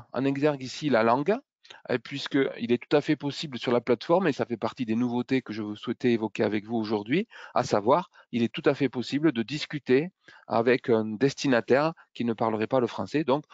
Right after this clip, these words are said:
on intègre donc la, le, la notion de multilangue, et on verra ça tout à l'heure par la manifestation d'un email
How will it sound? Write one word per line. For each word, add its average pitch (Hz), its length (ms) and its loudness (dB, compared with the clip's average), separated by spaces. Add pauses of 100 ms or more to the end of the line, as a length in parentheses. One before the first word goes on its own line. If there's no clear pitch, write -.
(140)
on 117 140 2
intègre 143 560 4 (260)
donc 135 160 -2 (240)
la, 107 420 -2
le, 104 200 -2
la 104 120 0
notion 120 220 -2
de 110 80 0
multilangue, 127 680 0 (320)
et 107 60 0
on 107 60 2
verra 135 200 2
ça 143 160 0
tout - 140 -6
à 123 40 6
l'heure 139 220 4
par 117 120 0
la 113 80 2
manifestation 123 680 0
d'un 110 200 0
email 131 420 4